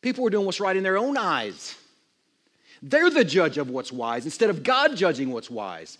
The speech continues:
and God's ways being clear and followed. Man, if we trust that his word is a lamp unto our feet, we have a book here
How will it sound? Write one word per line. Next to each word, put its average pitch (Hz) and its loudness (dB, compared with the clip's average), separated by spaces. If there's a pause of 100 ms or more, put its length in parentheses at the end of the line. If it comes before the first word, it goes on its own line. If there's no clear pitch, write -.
(120)
and 165 -6
God's 269 2
ways 165 4
being 135 -4 (280)
clear 160 -2 (200)
and 135 -8
followed. 120 -4 (1300)
Man, 226 -6
if 147 -10
we 285 0
trust 240 0
that 123 -6
his 185 0
word 190 2
is 175 -2
a 151 -4
lamp 170 -4
unto 180 -4
our 160 0
feet, 196 -6 (220)
we 202 0
have 208 -2
a 170 -2
book 156 2
here 147 -2